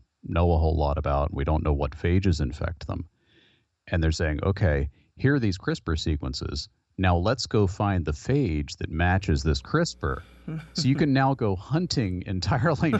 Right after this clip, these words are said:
Speaker 1: new <laughs> bacteria phages
Speaker 2: Oh,
Speaker 1: with this.
Speaker 2: jeez, that's crazy.
Speaker 1: Um,
Speaker 2: Wow. Wow.
Speaker 1: but the, uh, you know, of course, what puts this in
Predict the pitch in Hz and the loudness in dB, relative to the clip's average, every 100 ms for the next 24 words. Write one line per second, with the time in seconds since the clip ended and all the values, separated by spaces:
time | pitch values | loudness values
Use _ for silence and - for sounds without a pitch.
0 | - 214 - 196 135 - 156 - 190 - | 2 0 2 0 -2 0 0 2 0 -2
1 | - 113 95 - - 170 151 127 127 - | -6 -10 -10 -10 -4 0 0 -2 -4 -10
2 | - 156 135 - - - 135 135 107 85 | -8 -8 -8 -10 -14 -8 -4 -2 -2 -2
3 | 78 76 - - - 131 123 123 135 - | -4 -10 -16 -10 -4 -4 -4 -8 -14 -16
4 | _ _ _ _ _ _ - 170 104 120 | _ _ _ _ _ _ -14 -10 -2 -2
5 | 117 113 98 90 85 80 78 - _ _ | 0 0 0 0 -2 -2 -4 -8 _ _
6 | _ _ - 110 92 131 113 - 95 120 | _ _ -4 -2 0 0 0 -2 -4 -4
7 | 110 - 92 - - - - 85 71 67 | -4 -2 -2 -4 -10 -14 -8 -4 -4 -6